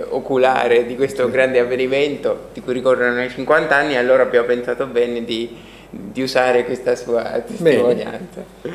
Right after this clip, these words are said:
Speaker 2: Nella misura in cui può servire, eh, volentieri, eh.
Speaker 1: Ok. Eh, allora lei ha parlato, eh, del concilio come, eh, diciamo, un luogo nel quale so-, sono avvenute due rivoluzioni,
Speaker 2: Mm.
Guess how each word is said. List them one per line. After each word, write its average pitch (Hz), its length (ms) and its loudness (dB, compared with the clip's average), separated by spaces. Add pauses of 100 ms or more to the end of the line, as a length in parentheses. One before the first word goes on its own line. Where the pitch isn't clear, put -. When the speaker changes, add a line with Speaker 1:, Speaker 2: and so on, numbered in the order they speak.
(200)
Speaker 2:
Nella 143 200 0
misura 135 440 4
in 123 100 0
cui 127 140 0
può 120 200 0
servire, 156 680 4
eh, 123 120 -6
volentieri, 113 680 0
eh. 160 240 0
Speaker 1:
Ok. - 320 -16 (760)
Eh, 127 240 -8
allora 147 360 0
lei 165 220 4
ha 139 60 4
parlato, 123 840 0
eh, 117 520 -6 (360)
del 123 180 -6
concilio 135 920 -4
come, 120 440 -4
eh, 120 300 -12
diciamo, 110 260 -12
un 127 100 -6
luogo 139 440 0
nel 123 140 -6
quale - 200 2
so-, - 240 -8
sono 127 220 -2
avvenute 131 360 -2
due 139 200 2
rivoluzioni, 127 880 -4 (340)
Speaker 2:
Mm. 107 120 -14